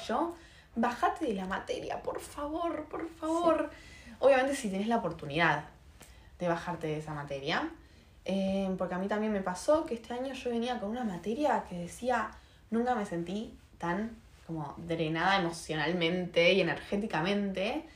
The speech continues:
Speaker 1: por una materia como lo estoy viviendo con esta, como que ni con la peor profesora del mundo me pasó
Speaker 2: Ujú.
Speaker 1: esto, pero con esta materia y esta profesora en particular, sí. Como yo decía, no puedo, o sea, yo estaba en el aula y tenía ganas de llorar,
Speaker 2: Ay,
Speaker 1: ganas de
Speaker 2: sí, es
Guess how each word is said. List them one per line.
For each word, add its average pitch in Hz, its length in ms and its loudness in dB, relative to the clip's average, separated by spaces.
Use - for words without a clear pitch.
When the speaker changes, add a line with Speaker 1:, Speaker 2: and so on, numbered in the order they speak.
Speaker 1:
por 233 120 4
una 269 100 2
materia 233 380 4
como 180 260 -2
lo 170 80 2
estoy 220 240 -2
viviendo 233 340 -2
con 208 140 2
esta, 233 340 -4
como 151 160 -4
que 139 200 -4
ni 233 100 2
con 269 200 6
la 185 160 6
peor 208 200 8
profesora 240 360 4
del 214 120 4
mundo 202 380 2
me 143 100 -2
pasó 147 280 -2
Speaker 2:
Ujú. 160 80 4
Speaker 1:
esto, 196 520 4
pero 202 220 2
con 208 260 2
esta 262 200 -2
materia 277 360 4
y 294 60 0
esta - 180 -2
profesora 262 380 -6
en 262 80 -6
particular, 196 560 -2
sí. 233 440 -2
Como 226 120 -10
yo 262 120 -10
decía, 247 300 -4
no 202 160 -6
puedo, 208 260 -2
o 196 80 -10
sea, - 240 -4
yo 254 100 0
estaba 269 180 4
en 240 60 0
el 185 80 4
aula 202 200 8
y 214 60 4
tenía 170 240 4
ganas 185 220 2
de 160 80 0
llorar, 147 340 -6
Speaker 2:
Ay, 175 100 -8
Speaker 1:
ganas 202 260 4
de 196 80 2
Speaker 2:
sí, 202 60 4
es 220 60 6